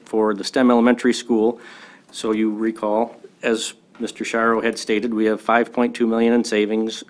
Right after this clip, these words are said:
and over six hundred in interest. So we have six hundred or six million dollars to cover any remaining current projects, which we anticipate to be just under two million, which I believe this applies to these windows and doors that we're discussing today. Is that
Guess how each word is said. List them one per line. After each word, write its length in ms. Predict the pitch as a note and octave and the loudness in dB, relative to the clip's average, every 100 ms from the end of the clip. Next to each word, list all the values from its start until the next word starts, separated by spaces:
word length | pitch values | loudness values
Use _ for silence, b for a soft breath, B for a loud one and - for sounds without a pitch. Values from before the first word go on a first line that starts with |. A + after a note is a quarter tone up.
| - | -8
and 120 | G#2+ | -4
over 220 | G#2+ G#2 | -2 -2
six 260 | - A#2 - | -2 -4 -2
hundred 240 | A#2 G#2+ | -2 0
in 100 | A#2 | 0
interest. 400 | E3 - A#2+ A#2+ | 0 0 0 0
So 80 | G#2+ | 0
we 80 | A2 | 0
have 100 | G#2+ | 2
six 240 | C3 B2 | -4 -4
hundred 300 | A#2+ A2 A2 - | -2 -2 -4 -4
or 100 | A2+ | -4
six 360 | - - G#3+ - | -2 -4 -6 0
million 260 | D3+ C3 | 2 4
dollars 460 | A2 G#2+ G#2 A#2 - B B B B B B | 4 4 2 0 -4 B B B B B B
to 60 | - | 0
cover 280 | B2+ A#2 B2+ | 2 4 4
any 180 | B2 | 4
remaining 720 | A#2+ A2 A#2 B2 A#2+ A#2 - - _ _ - | 2 2 4 4 4 2 -2 -20 _ _ -8
current 340 | - F3 C3+ | 2 2 4
projects, 480 | A#2 A2+ A2+ A2+ - | 4 4 4 0 0
which 200 | A2 - | -6 0
we 100 | A2+ | 0
anticipate 560 | G#2+ B2+ - A#2+ A#2+ | 0 -4 -2 0 0
to 60 | A#2+ | 0
be 160 | A2 G#2+ | -2 0
just 260 | A2 - | 0 0
under 160 | A2+ G#2+ | -2 -2
two 220 | - A2+ | 0 2
million, 320 | A#2+ A2 F#2 | 4 2 0
which 160 | G2 G#2+ | -4 -2
I 100 | G#2 | -2
believe 340 | G2+ C3 A#2 | 0 0 0
this 160 | A2 - | -2 -4
applies 360 | G#2+ A#2+ A#2 | -2 0 0
to 100 | - | 0
these 240 | G#2 G#2+ A#2 | -6 -6 -2
windows 340 | A2+ A2 G#2 | 0 2 0
and 140 | G2+ G2+ | -4 0
doors 260 | A2 G#2 | 0 0
that 120 | G#2+ A2 | -4 -6
we're 100 | G2+ | -6
discussing 480 | F#2+ A2 - G#2 | -4 -6 -6 -8
today. 360 | F#2 G2+ G2+ F2 | -10 -8 -8 -8
Is 160 | F2+ - | -10 -10
that 240 | G#2+ - | -10 -10